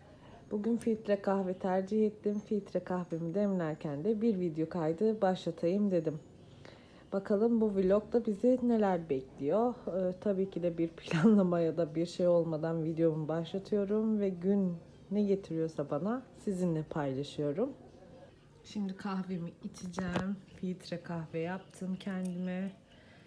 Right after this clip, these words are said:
Kahvemi içeceğim. Daha sonra işlerime bakacağım.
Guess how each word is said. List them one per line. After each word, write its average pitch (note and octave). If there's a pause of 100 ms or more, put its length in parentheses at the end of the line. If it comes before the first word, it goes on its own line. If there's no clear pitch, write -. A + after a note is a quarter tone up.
(240)
Kahvemi F#3
içeceğim. F#3+
Daha F#3
sonra F#3
işlerime F#3+
bakacağım. G#3+